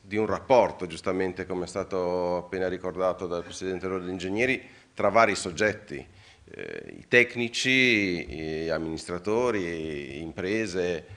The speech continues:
committenti, e solo da una crescita, eh, comune di tutti, eh, riusciamo o possiamo riuscire ad avere effettivamente, eh, interventi che possano essere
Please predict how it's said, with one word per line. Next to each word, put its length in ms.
committenti, 1000
e 100
solo 680
da 180
una 140
crescita, 1500
eh, 80
comune 480
di 140
tutti, 640
eh, 480
riusciamo 560
o 220
possiamo 420
riuscire 560
ad 160
avere 400
effettivamente, 1080
eh, 600
interventi 720
che 120
possano 460
essere 540